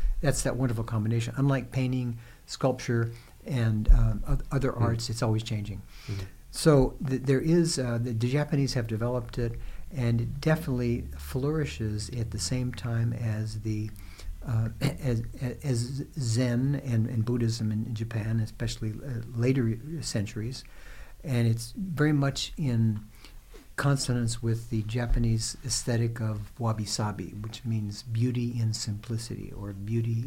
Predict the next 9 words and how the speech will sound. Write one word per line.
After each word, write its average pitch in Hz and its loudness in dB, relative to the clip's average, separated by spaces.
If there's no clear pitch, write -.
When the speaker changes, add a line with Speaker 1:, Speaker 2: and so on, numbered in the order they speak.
Speaker 1:
in 104 -2
what 113 -2
is 113 -4
kind 117 -2
of 113 -6
unfinished 120 0
or 117 -8
unpolished 113 -4
or 107 -4